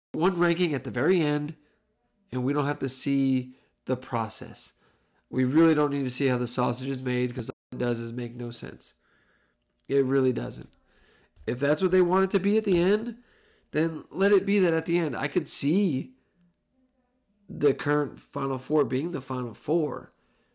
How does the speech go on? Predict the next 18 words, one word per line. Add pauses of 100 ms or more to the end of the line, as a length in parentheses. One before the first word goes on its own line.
(460)
But
as
it
stands
now,
I
don't
believe
it
or
buy
it
or
agree
with
it.
So, (1080)
whatever.